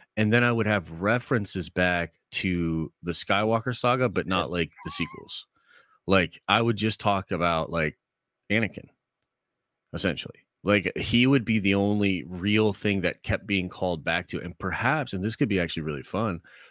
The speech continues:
Speaker 1: what if, like, five hundred years into the future, the perception of Anakin is completely different than what we as fans know happened, right? Like, you could do something like that where it's, like, a false narration that's sort of been built over time, and he's worshipped as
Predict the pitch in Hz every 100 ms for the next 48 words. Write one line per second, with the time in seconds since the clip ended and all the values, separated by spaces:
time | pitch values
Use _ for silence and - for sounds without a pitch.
0 | - 92 113 131 120 101 92 _ _ _
1 | 92 85 92 95 95 85 80 - 120 117
2 | 87 - _ _ - - 92 - 95 -
3 | 101 92 110 101 90 78 - 76 - 98
4 | 90 90 85 82 73 71 67 76 - 76
5 | 98 107 92 78 95 90 78 85 71 76
6 | 67 - - _ _ _ - 73 101 -
7 | _ _ _ _ - 95 101 104 113 104
8 | 101 113 98 87 82 107 113 60 82 80
9 | 85 73 - - - 95 95 98 95 82
10 | 80 90 - 71 65 - 90 80 78 90
11 | 85 78 - 87 85 69 - - - -
12 | 73 73 71 87 78 80 90 - 85 87
13 | 82 76